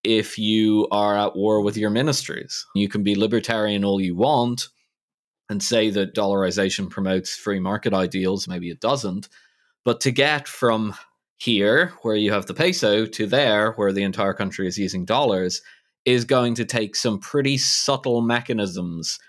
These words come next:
in your civil service and bureaucracy. And if you're at war with them,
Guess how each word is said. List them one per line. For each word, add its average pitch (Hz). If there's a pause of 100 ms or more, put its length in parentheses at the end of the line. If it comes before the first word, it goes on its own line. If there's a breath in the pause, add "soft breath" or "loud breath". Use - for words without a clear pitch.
(240 soft breath)
in 98
your 92
civil 95
service 95
and 92
bureaucracy. 98
And 87
if -
you're 90
at -
war 127
with 101
them, 87